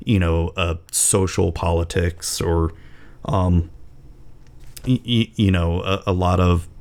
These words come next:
a lot of stuff like that, because it's, one, it's not a good platform at all, because no matter what side of the aisle you're on, no matter what you believe in,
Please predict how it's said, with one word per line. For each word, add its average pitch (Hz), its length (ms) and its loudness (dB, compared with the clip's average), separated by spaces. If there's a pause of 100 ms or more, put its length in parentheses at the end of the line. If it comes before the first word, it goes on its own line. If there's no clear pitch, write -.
(480)
a 104 60 0
lot 87 140 0
of 82 80 -4
stuff - 340 -4
like 90 180 -6
that, 87 320 -2 (380)
because 87 480 0
it's, 92 360 -6 (100)
one, 110 420 0
it's - 240 -4
not 135 200 2
a 104 40 2
good 90 200 -4
platform 85 520 -2
at 85 80 0
all, 82 200 -2
because 85 540 -2 (440)
no 127 160 2
matter 120 560 4 (280)
what 113 460 -2 (220)
side 110 460 0
of 98 100 0
the 101 100 -2
aisle 98 420 2
you're 95 260 2
on, 87 440 2
no 101 100 2
matter 95 220 2
what 101 260 0
you 110 120 2
believe 95 420 2
in, 90 320 4